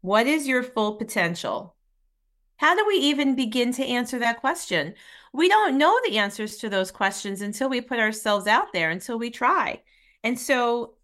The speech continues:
today, I really want to give you some food for thought. What are you capable of?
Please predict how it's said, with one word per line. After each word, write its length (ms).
today, 760
I 80
really 360
want 200
to 40
give 200
you 80
some 200
food 280
for 160
thought. 400
What 260
are 180
you 220
capable 600
of? 240